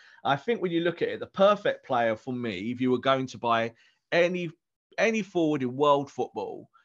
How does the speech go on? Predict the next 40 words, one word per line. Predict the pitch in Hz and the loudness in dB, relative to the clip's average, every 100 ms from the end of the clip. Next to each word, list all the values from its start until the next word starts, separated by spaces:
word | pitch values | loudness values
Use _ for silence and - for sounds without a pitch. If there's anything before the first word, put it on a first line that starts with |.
| _ - | _ -8
and | 135 | -2
I | 151 | 0
include | 165 - 247 - | 0 -2 -4 0
Gakpo | 180 208 - 147 113 | 0 0 -4 -4 -2
in | 98 | -4
this, | 98 - | -10 -8
like | 131 127 | -6 -6
we | 131 | -6
talked | 175 | -8
about | 131 135 - | -4 -4 -2
Gakpo's | 139 - 135 120 | -4 -4 -6 -6
suitability, | - 135 101 131 139 107 90 82 - _ _ _ _ _ _ _ | -6 -6 -6 -4 -2 -2 -6 -12 -18 _ _ _ _ _ _ _
I | 143 185 | 2 4
would | 160 139 | 4 2
love | 127 135 147 107 92 104 _ _ _ _ _ _ | 0 2 2 0 -4 -10 _ _ _ _ _ _
Victor | 131 127 120 | -4 -4 -4
Osimhen. | 98 - 90 - - | -8 -10 -16 -18 -10
Like, | 101 139 | -6 -2
I | |
think | 156 | -4
he's | 147 190 175 | -4 -4 -2
the | 165 | -4
player | - 156 131 123 | -2 0 2 2
now | 120 117 98 98 107 _ - _ | 0 -4 -4 -8 -12 _ -20 _
that | 123 | -4
if | 113 | -4
you | 117 165 | -6 -6
could | 175 - | -4 -2
just | 160 - - - _ _ _ | -2 -4 -8 -20 _ _ _
go | - 151 | -2 0
and | 160 | -2
steal | - - 214 190 131 | -6 -4 0 2 2
him | 117 170 | 0 -2
from | 190 135 | -8 -4
Italy | 127 127 127 117 139 | -4 -4 -4 -4 -4
and | 127 | -6
bring | 147 147 | -6 -4
him | 135 | -6
to | 131 | -4
England | 127 113 98 101 120 | -4 -4 -6 -8 -12